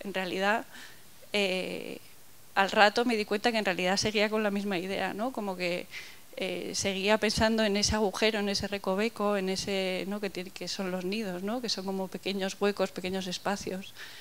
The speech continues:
eh, oscuros, ¿no? Donde tú no, en realidad no ves lo que hay dentro, ¿no? No, no sabes, no ves lo que está sucediendo. Pero sobre todo, eh, me gustaba mucho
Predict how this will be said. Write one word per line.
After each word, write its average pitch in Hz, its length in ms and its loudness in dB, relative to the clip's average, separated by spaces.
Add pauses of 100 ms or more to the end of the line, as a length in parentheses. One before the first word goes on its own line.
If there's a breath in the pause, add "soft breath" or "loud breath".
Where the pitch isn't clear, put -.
(360 loud breath)
eh, 175 440 -2
oscuros, 185 420 -2
¿no? 214 100 2
Donde 185 260 2
tú 196 160 -4
no, 175 380 0
en 185 100 -2
realidad 180 340 2
no 180 120 0
ves 185 180 0
lo 175 120 -4
que - 80 -10
hay 170 60 -10
dentro, 202 400 -10
¿no? 202 180 -6
No, 196 120 -6 (140)
no 190 220 0
sabes, 190 500 -2
no 190 180 -2
ves 196 160 -2
lo 190 100 -2
que 190 80 -6
está 180 460 -2
sucediendo. 202 760 -4 (2000 loud breath)
Pero 208 220 2
sobre 202 300 0
todo, 247 520 4 (180)
eh, 190 600 -2
me 202 80 -4
gustaba 202 440 0
mucho 233 600 -2